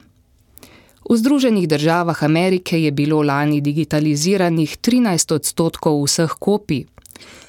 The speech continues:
Letos jih bo približno triintrideset odstotkov, naslednje leto pa že več kot sedemdeset odstotkov. Na Norveškem so ugotovili, da so z digitalizacijo kinematografov privarčevali do devetdeset odstotkov pri distribuciji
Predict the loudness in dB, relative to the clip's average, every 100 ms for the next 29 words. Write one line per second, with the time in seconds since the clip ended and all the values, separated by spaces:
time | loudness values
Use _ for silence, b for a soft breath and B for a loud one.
0 | B 0 0 0 0 0 0 0 0 0
1 | 0 2 2 2 0 0 0 0 2 0
2 | -2 -2 -2 -2 -4 -4 -4 -4 -4 -4
3 | -4 -4 -6 b b b b b -2 0
4 | 0 0 0 0 -2 0 -2 0 0 0
5 | 0 -2 -4 -4 -6 -2 -2 0 0 0
6 | 0 -2 -4 -6 -6 -4 -4 -4 -6 -6
7 | -6 -12 _ _ _ b b b b b
8 | b b b 2 2 2 0 -2 0 0
9 | 2 2 0 -2 -2 -2 0 0 0 -2
10 | -2 -2 0 0 0 -2 -2 -2 0 -2
11 | -2 0 0 -2 -2 -2 -2 0 0 0
12 | -2 -4 -2 0 0 -2 -2 -2 -2 0
13 | 0 -2 -2 0 0 0 0 0 0 0
14 | 2 0 0 -2 -2 -4 -2 -4 -4 -2
15 | -2 0 -2 0 0 0 -2 0 -2 0
16 | 0 0